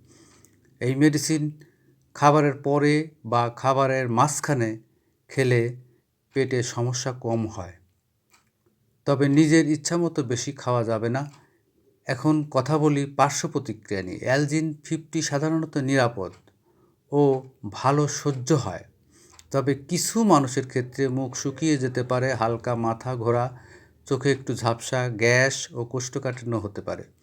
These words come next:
এগুলো বেশিরভাগ সময় সাময়িক ও ওষুধ বন্ধ করলে ঠিক হয়ে যায়। কিন্তু যদি খুব বেশি মাথা ঘোরা, বুক ধরফর করা, চোখে তীব্র সমস্যা, প্রস্রাব একবারে আটকে যাওয়ার মতো কিছু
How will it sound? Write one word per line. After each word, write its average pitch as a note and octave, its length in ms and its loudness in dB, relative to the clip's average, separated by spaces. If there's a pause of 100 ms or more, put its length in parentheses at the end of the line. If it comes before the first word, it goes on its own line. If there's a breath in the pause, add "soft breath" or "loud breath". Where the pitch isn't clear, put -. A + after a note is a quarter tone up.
(760 soft breath)
এগুলো D3 300 6
বেশিরভাগ D3 580 4 (120)
সময় D3 420 0
সাময়িক C#3 600 -2 (140)
ও C3 80 -2 (140)
ওষুধ C3 380 -8
বন্ধ B2 280 0 (160)
করলে C3+ 220 -2 (140)
ঠিক A2 260 -4
হয়ে G2 200 -4
যায়। - 200 -10 (840 soft breath)
কিন্তু C#3+ 220 0 (120)
যদি D#3 400 4 (160)
খুব E3+ 200 2 (180)
বেশি D3+ 380 6
মাথা C#3+ 340 2
ঘোরা, B2 420 2 (600 soft breath)
বুক C#3+ 240 0
ধরফর C3+ 420 2
করা, B2+ 240 0 (100)
চোখে C3+ 240 0 (100)
তীব্র D#3+ 280 -2 (200)
সমস্যা, B2+ 560 -4 (540 loud breath)
প্রস্রাব D3+ 420 2 (260)
একবারে C3 460 0 (100)
আটকে C3+ 440 -2
যাওয়ার C3 280 2
মতো B2+ 280 -2 (760 soft breath)
কিছু C#3 240 0